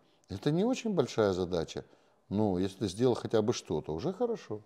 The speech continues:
Что, знаешь, куча людей теоретизирует, там что-то делает, а надо вот так, надо вот так, надо вот так.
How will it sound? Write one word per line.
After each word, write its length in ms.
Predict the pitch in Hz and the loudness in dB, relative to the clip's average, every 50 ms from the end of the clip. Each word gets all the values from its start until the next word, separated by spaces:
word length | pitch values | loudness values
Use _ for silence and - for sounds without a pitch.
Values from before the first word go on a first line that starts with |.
| _ _ _ _ _ _ _ _ _ _ _ _ _ | _ _ _ _ _ _ _ _ _ _ _ _ _
Что, 160 | _ - 92 104 | _ -4 0 2
знаешь, 200 | 160 220 202 - | 2 2 2 0
куча 260 | - 139 - - 127 | -4 -6 2 2 2
людей 320 | 120 117 117 120 123 113 | 2 2 2 2 2 2
теоретизирует, 760 | - 120 113 110 110 - 131 127 139 214 247 226 214 151 - | 4 2 0 0 0 -2 -6 -4 -2 -2 -2 0 0 0 -2
там 120 | - 98 87 | -2 -6 -6
что-то 260 | - 107 95 - 95 | -6 -6 -4 -4 -4
делает, 460 | 92 107 139 196 208 151 110 90 - | -2 -2 -2 0 2 2 0 2 0
а 60 | 92 | -2
надо 240 | 92 110 113 104 101 | -2 0 -2 -2 -2
вот 260 | 92 90 92 90 - | -2 -4 -4 -6 -6
так, 300 | - - - - 147 - | -6 -4 -4 -4 -4 -6
надо 240 | - 101 98 98 95 | -8 -10 -6 -4 -4
вот 260 | 90 92 107 101 - - | -2 -2 -2 -4 -4 -4
так, 240 | - - 147 - - | -4 -4 -4 -4 -6
надо 220 | 117 113 110 113 | -8 -6 -4 -4
вот 280 | 107 113 123 131 - - | -2 -2 -4 -6 -6 0
так. 300 | 220 233 233 226 226 | 2 2 2 2 0